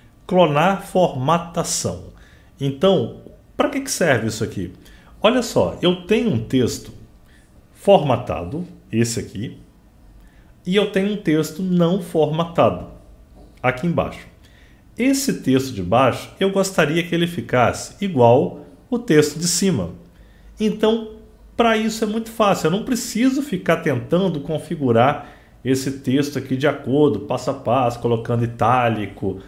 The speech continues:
colocando negrito, colo-, mudando a cor. Não. O que você vai fazer? Você vai selecionar o texto que tem a formatação.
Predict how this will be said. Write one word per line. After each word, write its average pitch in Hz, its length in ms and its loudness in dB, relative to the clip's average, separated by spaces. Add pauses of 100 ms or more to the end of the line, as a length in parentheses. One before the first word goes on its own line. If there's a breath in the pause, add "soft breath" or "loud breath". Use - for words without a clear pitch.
(180 loud breath)
colocando 117 560 2
negrito, 127 720 2
colo-, 117 320 2
mudando 120 320 2
a 120 80 2
cor. 113 400 -2
Não. 170 380 2 (380 loud breath)
O 175 60 -4
que 220 160 0
você 214 280 0
vai 175 160 2
fazer? 123 340 0
Você 147 320 -4
vai 135 220 0
selecionar 120 1080 -2 (500 soft breath)
o 170 120 2
texto - 680 2 (960 soft breath)
que 185 120 -2
tem 185 400 2
a 165 40 6
formatação. 135 880 -2